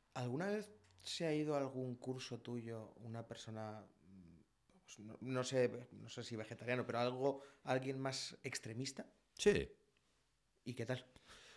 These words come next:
Speaker 2: No, al final piensa que el, el vegetariano, el vegano, etcétera, es una elección.
Speaker 1: Sí, sí, sí.
Speaker 2: Entonces, al ser una elección, cuando yo te aprieto las tuercas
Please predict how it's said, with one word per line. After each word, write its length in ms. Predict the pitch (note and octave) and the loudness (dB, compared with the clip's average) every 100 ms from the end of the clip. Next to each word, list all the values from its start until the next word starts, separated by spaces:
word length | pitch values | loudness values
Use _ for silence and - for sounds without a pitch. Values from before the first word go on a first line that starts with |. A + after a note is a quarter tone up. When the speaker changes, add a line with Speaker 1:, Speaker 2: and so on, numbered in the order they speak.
| - - | -18 -10
Speaker 2:
No, 220 | - A#3+ | 0 4
al 100 | - | 6
final 380 | - C3+ G3 - | 6 6 6 6
piensa 520 | C#3+ D#3+ E3+ E3+ - | 4 6 4 2 0
que 180 | - G2 | 8 10
el, 500 | F#2 F2 E2 D#2+ D2+ - | 10 8 8 6 2 2
el 120 | E2 | 0
vegetariano, 840 | D#2+ - - - D2+ A2+ A2+ F#2+ | 0 -2 -6 -8 2 6 8 6
el 100 | F2 | 4
vegano, 680 | D2+ C#2+ - G#2 F#2 E2+ D#2+ | 2 0 2 4 4 4 0
etcétera, 600 | D2 - G2 - F2+ - | -2 0 2 4 0 0
es 120 | - - | -2 0
una 100 | E2 | 0
elección. 440 | - - D#2 C#2+ - _ _ | 0 -2 -2 -4 -14 _ _
Speaker 1:
Sí, 200 | - F3 | -2 -2
sí, 140 | F3 | -2
sí. 240 | D3+ - - - - - - | -4 -4 -6 -20 -20 -20 -8
Speaker 2:
Entonces, 300 | E2+ A2+ A#2+ | 4 8 10
al 80 | G#2 | 10
ser 160 | D3+ C#3 | 10 12
una 100 | C#3 | 12
elección, 520 | A#2+ A#2 C3+ C#3 - - | 12 10 10 10 4 -4
cuando 380 | - F#2+ F#2+ F2+ | 8 10 10 10
yo 120 | A2 | 8
te 80 | C3+ | 8
aprieto 300 | C3+ C3 A#2+ | 8 6 8
las 160 | A2 | 6
tuercas 480 | - A#2+ B2+ C3 - | 6 4 4 2 -2